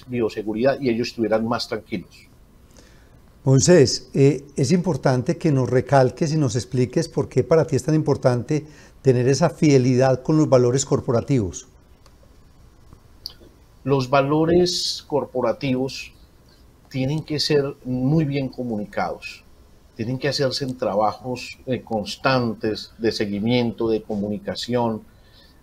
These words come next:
Speaker 1: a todo nivel. Los líderes, primero que todo, los tenemos que capacitar cla-, claramente hacia dónde va, esos valores corporativos que es, que nos guían a nosotros, y que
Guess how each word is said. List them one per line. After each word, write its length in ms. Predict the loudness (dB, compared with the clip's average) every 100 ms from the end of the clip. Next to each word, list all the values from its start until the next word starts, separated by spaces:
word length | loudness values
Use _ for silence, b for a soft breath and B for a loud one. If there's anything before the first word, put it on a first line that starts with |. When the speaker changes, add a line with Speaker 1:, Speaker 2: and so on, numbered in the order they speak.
| _
Speaker 1:
a 140 | -14 2
todo 260 | 4 4
nivel. 400 | 0 -2 -2 -2
Los 180 | -2 -2
líderes, 640 | -2 -2 0 -2 -6 -12
primero 400 | -8 -6 -4 -4
que 100 | -4
todo, 180 | -4 -4
los 160 | -4 -6
tenemos 340 | -8 -8 -10
que 160 | -12 -10
capacitar 840 | -10 -10 -12 -12 -10 -6 -6 -6 -16 -20 _ -16
cla-, 440 | 2 2 2 -2 -10
claramente 720 | 2 2 4 0 -2 -4 -8 -8
hacia 360 | -8 -6 -4
dónde 380 | -4 -4 -4 -4
va, 160 | -4 -4
esos 420 | -8 -10 -10 -12 -8
valores 500 | -6 0 0 0 -6
corporativos 680 | -10 -8 -10 -8 -6 -6 -6
que 140 | -10
es, 180 | -10 -14 b b b b -20 -16
que 100 | -12
nos 300 | -8 -8 -4
guían 340 | -2 0 -2
a 60 | -4
nosotros, 580 | -2 -2 -2 -6 -20 b b b b
y 60 | -18
que 420 | -4 2 2 0